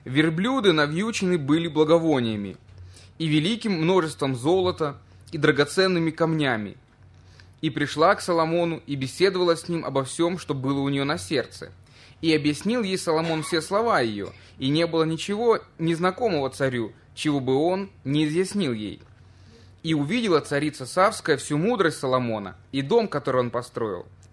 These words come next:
и пищу за столом его, и жилище рабов его, и стройность слуг его, и одежду их, и виночерпиев его,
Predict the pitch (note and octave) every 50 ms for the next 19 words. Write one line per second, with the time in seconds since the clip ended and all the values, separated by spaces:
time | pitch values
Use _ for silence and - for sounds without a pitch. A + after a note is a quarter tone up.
0 | - - G3+ A#3 A3+ G#3+ F3+ E3 D3+ - - C#3+ C3+ D3 - - D3+ D3 D3 D3
1 | C#3 C3+ C3 C3 A#2+ A#2+ A#2+ A#2 A#2 - - - - - - - - - - D#3+
2 | D#3+ C3 C#3+ D3 C#3+ D3 D3 C#3 - - F3 F#3 G#3 G3+ F#3+ G#3+ G3+ D#3 B2 -
3 | A#2+ A2 G#2 G2 F2+ - - _ - - - - - - E3+ D#3+ - - D#3+ D#3+
4 | E3 E3+ F3 F#3+ F3+ - - - A#3 C4 B3 G3 - - B2+ A#2+ G#2+ G#2+ G#2 G2
5 | - - - - - - - - - D3+ D3 C#3+ C3+ C3+ C3 F#3 A3+ A#3 G3 D3+
6 | C#3 C3+ A#2+ A2 G#2 G2+ - - - - - - - - - F#3 E3 E3+ D#3+ C#3+
7 | C#3 - - G3+ A#3 A#3+ A3+ A3 - D3 C3 A#2+ - A#2+ A#2+ A2 G#2+ G#2 F#2+ E2+